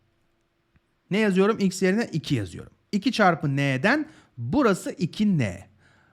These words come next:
Artı, şurada tabii parantez olacak. Eksi dördüm var. Eşittir on iki. Şimdi bu eksi dördü attık karşıya.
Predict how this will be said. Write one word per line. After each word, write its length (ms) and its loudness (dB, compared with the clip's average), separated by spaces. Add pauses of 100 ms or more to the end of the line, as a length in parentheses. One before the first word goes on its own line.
(280)
Artı, 760 2 (120)
şurada 280 -2
tabii 180 0
parantez 540 0
olacak. 500 -6 (760)
Eksi 580 0
dördüm 560 4
var. 380 -2 (600)
Eşittir 720 -2 (200)
on 360 0 (100)
iki. 580 0 (580)
Şimdi 260 0
bu 120 2
eksi 300 0
dördü 640 4
attık 640 -6
karşıya. 680 0